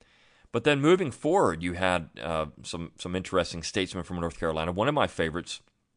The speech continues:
is, uh, a man named Claude Kitchin. Uh, Claude Kitchin, uh, opposed American entry into World War One, which made him very unpopular.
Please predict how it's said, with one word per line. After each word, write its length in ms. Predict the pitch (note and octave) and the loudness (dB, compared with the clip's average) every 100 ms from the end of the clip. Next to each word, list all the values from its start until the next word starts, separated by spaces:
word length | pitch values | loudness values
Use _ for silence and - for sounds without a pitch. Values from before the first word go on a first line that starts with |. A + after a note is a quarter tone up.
| _ _ _ _ _ _ _ - - | _ _ _ _ _ _ _ -20 -8
is, 240 | E2+ E2 | -6 -2
uh, 120 | E2 | -2
a 80 | - | -4
man 240 | E2+ F2 F2 | -2 -2 0
named 240 | E2 D#2+ | -2 -4
Claude 400 | - F2 F2 D#2 | -2 2 2 0
Kitchin. 500 | - - - B1+ F2+ _ _ _ - - _ | -12 -8 -8 -10 -16 _ _ _ -20 -20 _
Uh, 140 | - E2 | -4 -2
Claude 400 | - G#2+ A#2 G2+ | 2 6 6 4
Kitchin, 540 | A#2 G2 F#2+ F2 F2+ - | -2 0 -2 -2 -6 -6
uh, 260 | E2 D#2 D#2 | -4 -2 -2
opposed 760 | F2+ - - C3 F#2+ F#2 A2 - _ _ - | -4 6 8 8 4 0 -4 -10 _ _ -12
American 420 | E2+ F#2+ G#2 G2+ | 2 4 4 2
entry 320 | F2 F2+ F#2+ | -2 -2 -2
into 200 | F#2+ G#2+ | -2 -2
World 240 | F2 D#2+ E2 | -2 -2 -2
War 180 | F2+ | 0
One, 320 | F#2 A2 C3+ D2 | 2 4 2 0
which 220 | D2 - | -12 -4
made 180 | G2+ B2 | -2 -2
him 100 | G#2+ | 0
very 320 | G#2+ C3+ E3 | 4 4 4
unpopular. 680 | C3 A#2 B2+ C#3+ - - | 0 0 -2 -2 -10 -12